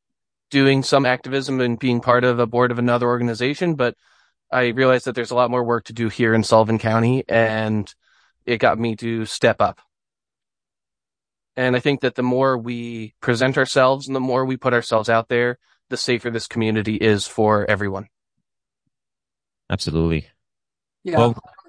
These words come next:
Speaker 3: on our end, I, I just want to add the work that we're doing in Sullivan County. I'd like to see us reproduce it in other counties around the state. I think that the Sullivan County group is truly an amazing group of people that are really stepping out to make a change.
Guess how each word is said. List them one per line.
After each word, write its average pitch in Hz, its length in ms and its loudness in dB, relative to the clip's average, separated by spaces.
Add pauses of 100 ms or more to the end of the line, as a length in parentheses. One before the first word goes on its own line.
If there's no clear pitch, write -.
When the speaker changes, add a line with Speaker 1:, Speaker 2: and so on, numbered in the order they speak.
(100)
Speaker 3:
on 170 160 -2
our 180 200 2
end, 139 200 0
I, 139 180 -2
I 147 40 -2
just 139 180 -6
want 147 140 0
to 135 80 -6
add 139 420 -2
the 160 120 0
work 190 220 2
that 170 80 -4
we're 156 100 -4
doing 160 240 0
in 143 80 -2
Sullivan 147 340 0
County. 156 380 0
I'd 156 200 0
like 156 200 -2
to 139 80 -8
see 143 240 -2
us 139 180 -4
reproduce 147 560 -4
it 131 100 -2
in 131 120 0
other 135 240 2
counties 135 400 0
around 131 320 0
the 117 60 -4
state. 120 420 -4 (1160)
I 143 140 2
think 143 300 0
that 139 340 -2
the 139 100 -4
Sullivan 147 360 0
County 143 320 2
group 135 360 -2 (200)
is 123 240 -6 (160)
truly 175 340 4
an 127 140 2
amazing 135 560 0
group 135 200 0
of 120 120 -4
people 147 380 0
that 127 200 0
are 123 100 4
really 147 580 0 (100)
stepping 165 500 0
out 135 200 0
to 143 80 -4
make 139 280 0
a 123 60 -6
change. 123 600 -6